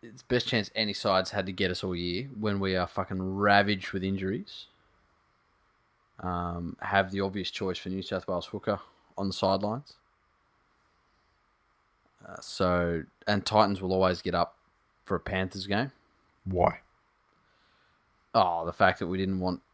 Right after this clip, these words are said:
Speaker 1: Tyrone Peachey or Bryce Cartwright or any of the other fucking rejects we sent up there. Just
Speaker 2: Yeah, well, Peachey's the only one that's actually gonna be anywhere near the stadium <laughs> in this game.
Speaker 1: Is, is Mitch Rain? No, Mitch Rain's not playing, is he?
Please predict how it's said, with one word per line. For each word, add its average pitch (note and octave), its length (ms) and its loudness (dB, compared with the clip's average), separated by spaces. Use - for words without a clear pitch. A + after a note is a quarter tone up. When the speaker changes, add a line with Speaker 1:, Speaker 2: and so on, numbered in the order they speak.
Speaker 1:
Tyrone F2+ 340 2
Peachey G#2+ 520 -2
or F2+ 200 -2
Bryce F2 240 0
Cartwright G#2 540 4
or F#2 340 -6
any F#2+ 180 -4
of F2+ 60 -8
the F#2 80 -4
other F#2 180 -2
fucking F#2 440 -8
rejects G2+ 460 0
we G2 60 -4
sent F#2+ 200 -2
up G2 140 -2
there. A#2+ 140 -4
Just G2 120 -6
Speaker 2:
Yeah, F#2+ 80 -2
well, G2+ 160 -4
Peachey's A2 360 0
the G2+ 80 2
only G2 160 2
one F#2+ 100 0
that's F2+ 100 -2
actually G2 320 2
gonna G2 220 -2
be F#2 100 -2
anywhere G2 260 0
near G2 120 0
the F#2 60 -4
stadium A#2 500 6
<laughs> - 500 6
in G3 160 10
this C#3+ 160 4
game. C3+ 320 8
Speaker 1:
Is, C3 180 0
is C#3+ 140 0
Mitch C#3+ 220 2
Rain? A#2 180 4
No, A#2+ 120 2
Mitch A2 180 0
Rain's F#2+ 200 0
not G#2 120 -2
playing, F#2+ 260 -2
is A2 100 -4
he? G2+ 100 -6